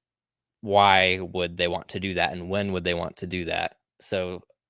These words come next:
the, generally when you're dating the Enuma Elish, it's, okay, when was,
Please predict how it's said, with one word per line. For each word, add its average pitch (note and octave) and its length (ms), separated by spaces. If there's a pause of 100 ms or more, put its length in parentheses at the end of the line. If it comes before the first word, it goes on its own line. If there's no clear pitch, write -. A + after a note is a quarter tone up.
the, F#2+ 160
generally A2+ 360
when G2 100
you're F#2 80
dating F#2+ 300
the F2+ 80
Enuma F2 340
Elish, A#2 320
it's, - 240
okay, - 200
when F#2 320
was, F2 460